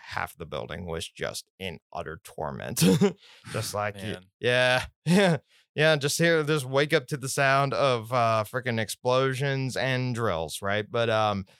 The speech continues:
Speaker 1: otherwise, uh, I was, uh, but I, so I, so I moved, I moved downtown for, uh, I moved downtown, and, uh, when South by comes around,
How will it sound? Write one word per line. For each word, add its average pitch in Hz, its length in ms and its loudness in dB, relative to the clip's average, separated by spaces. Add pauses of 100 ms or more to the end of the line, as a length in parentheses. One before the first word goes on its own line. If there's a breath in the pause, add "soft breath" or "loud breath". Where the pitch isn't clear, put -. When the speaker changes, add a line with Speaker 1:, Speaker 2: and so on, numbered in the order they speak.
(360 soft breath)
Speaker 1:
otherwise, 151 840 4
uh, 104 600 4 (200)
I 175 520 2
was, 131 800 0
uh, 110 420 2
but 135 300 -2
I, 131 220 2
so 156 180 0
I, 151 260 0
so 160 140 0
I 156 60 2
moved, 156 380 -2 (140)
I 147 140 2
moved 151 240 0
downtown 101 600 -2 (100)
for, 98 480 -4
uh, 90 380 -2
I 120 60 -2
moved 131 220 -4
downtown, 95 380 -2
and, 107 300 -10 (200)
uh, 69 180 -2 (260)
when 147 180 -4
South 135 220 2
by 117 120 0
comes 101 260 -6
around, 71 320 -8